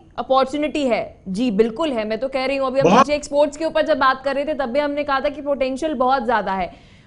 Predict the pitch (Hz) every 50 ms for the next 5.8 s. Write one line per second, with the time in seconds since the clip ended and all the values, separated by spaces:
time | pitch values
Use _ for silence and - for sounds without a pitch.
0 | - - 302 302 302 302 294 302 294 349 381 370 349 302 294 302 330 339 - -
1 | 262 - 285 277 277 277 - 320 349 349 302 359 349 311 277 269 285 294 294 349
2 | 294 240 220 240 247 240 247 285 - - - 214 202 202 - 311 262 - 277 277
3 | 269 262 233 262 254 247 247 240 - 247 247 240 226 220 214 240 226 226 220 196
4 | 226 202 226 247 226 226 262 285 240 262 262 277 277 240 214 214 226 226 226 233
5 | 262 220 262 269 262 233 262 233 220 196 185 185 180 - -